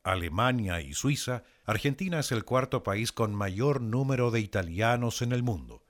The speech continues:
Se estima que hasta veinticinco millones de argentinos son descendientes completa o parcialmente de italianos,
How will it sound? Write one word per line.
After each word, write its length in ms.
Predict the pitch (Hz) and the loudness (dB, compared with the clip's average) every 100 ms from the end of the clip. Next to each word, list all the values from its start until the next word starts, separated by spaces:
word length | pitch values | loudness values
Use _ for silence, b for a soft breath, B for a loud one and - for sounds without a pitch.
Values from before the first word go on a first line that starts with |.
| _ - | _ -4
Se 200 | - 127 | 2 2
estima 420 | - 160 143 139 | 2 2 2 2
que 140 | 135 | 2
hasta 240 | 123 - 113 | 0 2 0
veinticinco 800 | 117 110 107 98 147 160 147 135 | 2 0 -2 -2 0 0 2 2
millones 440 | 110 104 127 123 | 2 0 0 0
de 120 | 139 | 0
argentinos 640 | 127 131 139 139 113 117 - B B | 0 0 -2 0 0 0 -2 B B
son 320 | - 147 165 | 0 2 2
descendientes 800 | 156 - 117 101 110 135 123 117 | 0 0 0 0 0 0 0 -2
completa 720 | - 107 95 123 156 - 139 - | 0 -2 0 -2 -2 -2 -4 -2
o 160 | 120 | -2
parcialmente 960 | - 113 104 - 120 123 117 120 - 117 | 0 0 0 -4 -2 -2 -2 -2 -2 -2
de 140 | 107 | 0
italianos, 800 | 110 110 117 117 92 71 67 - | -2 -2 -2 0 0 -4 -8 -10